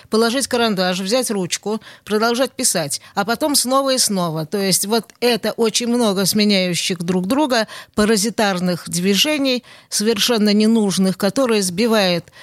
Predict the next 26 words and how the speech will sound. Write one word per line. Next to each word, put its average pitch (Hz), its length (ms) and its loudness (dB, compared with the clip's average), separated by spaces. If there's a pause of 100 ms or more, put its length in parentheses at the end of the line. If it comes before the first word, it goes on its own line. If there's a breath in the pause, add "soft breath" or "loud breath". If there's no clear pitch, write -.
и 160 100 -2
так - 360 -2 (300 loud breath)
внимание, 196 600 2
которое 202 340 2
ему 202 140 4
с 190 80 2
трудом 240 520 0
удалось, 208 580 0 (320 loud breath)
э, 190 280 2
собрать, 220 540 2
э, 175 220 0
собрать 220 480 0
и, 214 400 -2 (120)
в 202 140 2
общем-то, 190 440 0
как-то 202 400 -2 (160 loud breath)
направить 226 720 2
на 202 360 2 (200 loud breath)
письмо. 190 540 2 (380 loud breath)
А 190 160 2
это 233 280 2
очень 240 260 0
сильно 233 320 2
сбивает 202 500 2
и 196 40 2
отвлекает. 170 680 -2